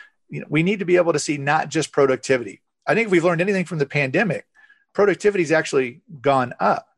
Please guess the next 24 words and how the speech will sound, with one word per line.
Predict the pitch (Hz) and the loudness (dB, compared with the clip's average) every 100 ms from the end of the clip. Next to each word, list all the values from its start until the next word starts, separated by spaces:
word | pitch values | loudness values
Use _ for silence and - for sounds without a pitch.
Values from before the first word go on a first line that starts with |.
| _ _ - | _ _ -8
People | 156 156 143 | -4 0 2
are | |
actually | 143 151 143 | 4 2 0
working | 135 135 135 135 127 123 - | 0 2 0 -4 -8 -10 -12
longer | 127 139 165 175 127 101 | -4 0 2 2 -2 -2
without | 113 135 143 135 117 | -2 -2 0 0 0
breaks, | 131 160 120 - | 0 2 2 -4
taking | - 127 - | -6 -6 -6
little | 131 131 135 | -2 2 2
time | 131 143 131 127 | 0 -2 -2 0
off. | 139 95 - - - - | 0 0 -8 -20 -20 -8
So | 139 | -4
sometimes | - 202 247 196 175 | -2 -2 -2 -2 -2
it | 151 | -4
isn't | 156 156 143 | -4 -6 -4
productivity | 156 139 131 190 339 247 | 0 0 0 0 2 2
that | 139 | 0
we | 131 123 | 0 -2
can | 120 | -4
tell | 117 120 117 | -4 0 2
like | 123 117 | 0 -2
we | 120 | -4
used | 123 240 - | -2 -2 -2
to, | 135 120 | -2 -2